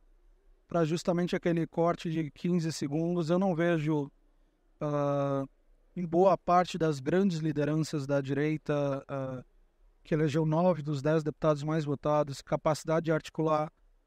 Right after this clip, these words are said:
problemas reais. Eh, eu vejo muita gente preocupada com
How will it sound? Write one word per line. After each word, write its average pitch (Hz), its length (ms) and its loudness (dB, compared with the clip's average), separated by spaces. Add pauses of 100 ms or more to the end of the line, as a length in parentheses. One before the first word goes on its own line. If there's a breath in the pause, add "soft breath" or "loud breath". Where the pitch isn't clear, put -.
(540)
problemas 190 400 2
reais. 165 680 0
Eh, 139 440 -12
eu 156 100 -6
vejo 151 720 0
muita 175 340 2
gente 165 220 0
preocupada 160 680 0
com 151 380 -6